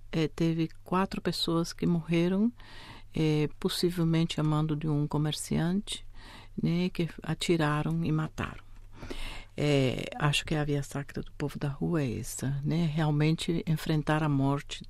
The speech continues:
cotidianamente, porque você tá exposto na rua, né? Você não tem como se proteger. Às vezes eles buscam algum esconderijo pra se proteger, mas muitas vezes estão expostos completamente. Então a via sacra realmente do povo é buscar um lugar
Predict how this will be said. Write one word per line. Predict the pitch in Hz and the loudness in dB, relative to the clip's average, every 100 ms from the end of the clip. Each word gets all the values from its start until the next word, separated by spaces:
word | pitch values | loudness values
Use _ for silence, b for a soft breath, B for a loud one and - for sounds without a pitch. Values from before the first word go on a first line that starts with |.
| - - | -16 -2
cotidianamente, | 185 190 165 156 139 135 85 - - - | 0 2 2 2 0 0 0 -4 -8 -6
porque | 143 - | -6 -2
você | 147 151 156 | -2 0 -2
tá | - 147 | -2 -2
exposto | - - 147 - - | -2 -4 -4 -4 -4
na | 131 | -4
rua, | 127 131 107 98 - B B B B - | -4 -6 -6 -8 -12 B B B B -6
né? | 139 | -2
Você | 147 147 147 | -2 0 2
não | 143 | 2
tem | 151 147 | 2 0
como | 139 143 | 0 -2
se | - | -4
proteger. | - 131 131 139 - 127 | -6 -6 -4 -4 -4 -4
Às | 135 | 0
vezes | 147 - - | -2 -2 -2
eles | 151 156 - | 0 0 -2
buscam | - 180 - 156 | -2 -2 0 -2
algum | 143 147 147 | -2 0 -2
esconderijo | - 147 147 160 185 175 | 0 -2 0 0 0 -2
pra | 151 | -4
se | - | -8
proteger, | - 127 - 147 151 - B B B B B | -6 -6 -4 -4 -4 -4 B B B B B
mas | 135 | 2
muitas | 175 170 156 | 4 2 0
vezes | 156 156 147 | 0 0 -2
estão | 151 - 143 143 165 151 | -4 -2 0 0 0 -4
expostos | - - 143 - - | -8 -6 -6 -6 -8
completamente. | - 160 147 - 151 - - - - B B B B B | -4 -2 -2 0 0 0 -2 -6 -14 B B B B B
Então | - - 160 | 0 4 6
a | 156 | 6
via | 160 156 | 6 4
sacra | 143 - 147 - 160 | 2 -2 -2 -2 -4
realmente | 151 160 151 156 160 | 0 0 2 0 -2
do | 151 | -4
povo | - 151 151 160 | 0 2 2 2
é | |
buscar | 156 165 - 147 | 0 -2 2 2
um | 151 | 4
lugar | 160 147 147 156 | 2 2 2 2